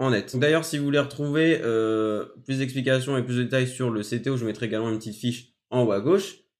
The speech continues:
Et question numéro neuf, qu'est-ce qu'un P E A ? Je vous mettrai également <laughs> une petite fiche parce que j'ai fait une vidéo sur le P E A.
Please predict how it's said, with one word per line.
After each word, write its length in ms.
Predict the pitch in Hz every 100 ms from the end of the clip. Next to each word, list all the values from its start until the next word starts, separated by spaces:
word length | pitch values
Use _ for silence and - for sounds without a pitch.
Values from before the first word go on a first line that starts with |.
| -
Et 480 | 139 156 139 - _ -
question 320 | 151 139 147
numéro 320 | 139 123 113
neuf, 200 | 135 175
qu'est-ce 200 | - 139
qu'un 160 | 127 110
P 200 | 107 120
E 80 | 110
A ? 160 | 165 160
Je 60 |
vous 80 | 123
mettrai 240 | 123 123
également 460 | 123 131 139 113 -
<laughs> 40 | 151
une 220 | 160 147
petite 240 | 131 135
fiche 200 | 151 143
parce 160 | 123 117
que 60 |
j'ai 80 | 113
fait 100 | 110
une 60 | 113
vidéo 200 | 110 110
sur 180 | 107 95
le 160 | 92
P 160 | 117 101
E 80 | 117
A. 180 | 190